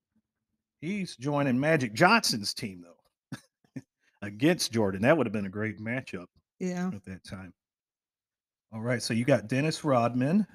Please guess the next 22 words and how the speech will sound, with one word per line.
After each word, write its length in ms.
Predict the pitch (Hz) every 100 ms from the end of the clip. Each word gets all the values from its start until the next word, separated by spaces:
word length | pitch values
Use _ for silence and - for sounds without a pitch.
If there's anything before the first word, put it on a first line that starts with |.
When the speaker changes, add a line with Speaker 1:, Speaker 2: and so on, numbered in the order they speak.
| _
Speaker 1:
Who 100 | -
you 140 | 135 120
got 260 | 123 107
next? 640 | 117 107 92 - - - - _ _ _ _ _ _ _ _ _ _ _ _ _ _ _ _
Let's 360 | 180 185 190 147
see. 100 | 110
We 120 | 101
Speaker 2:
Hmm. 60 | 110
Speaker 1:
got 160 | 101 -
Kevin 380 | - 123 110
McHale. 460 | 92 - - 143 147
We 80 | 120
got 140 | 98 -
Robert 440 | 113 120 98 -
Parrish. 400 | - 127 151 151
A 60 | 117
lot 180 | 131 185
of 100 | 110
Hall 200 | 151 139
of 80 | 113
Famers 360 | 131 156 120
here. 240 | - 101